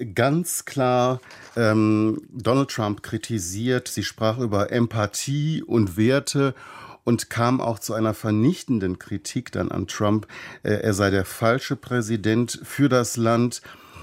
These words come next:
Trump habe genug Zeit gehabt zu beweisen, dass er der Aufgabe gewachsen sei.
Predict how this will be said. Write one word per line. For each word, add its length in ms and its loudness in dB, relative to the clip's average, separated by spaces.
Trump 380 2
habe 340 2
genug 640 2
Zeit 400 -2
gehabt 340 -4
zu 160 -4
beweisen, 800 0
dass 180 -2
er 80 0
der 180 0
Aufgabe 520 -2
gewachsen 600 -2
sei. 320 2